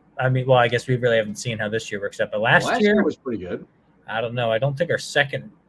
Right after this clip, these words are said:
Speaker 1: our second rounders are gonna hit like T Higgins. I mean, like,
Speaker 2: Well,
Speaker 1: you
Speaker 2: I thought,
Speaker 1: can't,
Speaker 2: well, well,
Speaker 1: you
Speaker 2: well,
Speaker 1: can't
Speaker 2: well,
Speaker 1: say, you
Speaker 2: Cam
Speaker 1: can't
Speaker 2: Taylor Britt,
Speaker 1: say
Speaker 2: that, that was a,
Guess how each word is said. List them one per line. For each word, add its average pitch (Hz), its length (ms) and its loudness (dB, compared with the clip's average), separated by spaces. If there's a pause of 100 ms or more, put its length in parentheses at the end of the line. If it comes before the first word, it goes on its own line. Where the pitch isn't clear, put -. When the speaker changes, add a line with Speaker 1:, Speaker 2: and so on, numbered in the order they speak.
Speaker 1:
our 120 100 -4
second - 520 -4
rounders 113 500 -4
are 117 40 -8
gonna 107 180 -6
hit 127 180 -4
like 107 180 -14
T - 180 -12
Higgins. 104 540 -8
I 131 60 -2
mean, 123 180 -2
like, 131 160 2
Speaker 2:
Well, 175 140 2
Speaker 1:
you 143 80 -2
Speaker 2:
I - 20 -14
thought, 226 140 0
Speaker 1:
can't, 170 120 4
Speaker 2:
well, 214 100 2
well, 202 340 -4
Speaker 1:
you 233 60 -2
Speaker 2:
well, 208 100 4
Speaker 1:
can't 240 160 6
Speaker 2:
well, 196 80 -2
Speaker 1:
say, 160 420 4 (120)
you 143 80 0
Speaker 2:
Cam 220 80 0
Speaker 1:
can't 196 100 8
Speaker 2:
Taylor 196 220 2
Britt, 175 180 8
Speaker 1:
say 151 80 4
Speaker 2:
that, 185 240 0
that 190 120 2
was 151 100 -2
a, 123 60 -10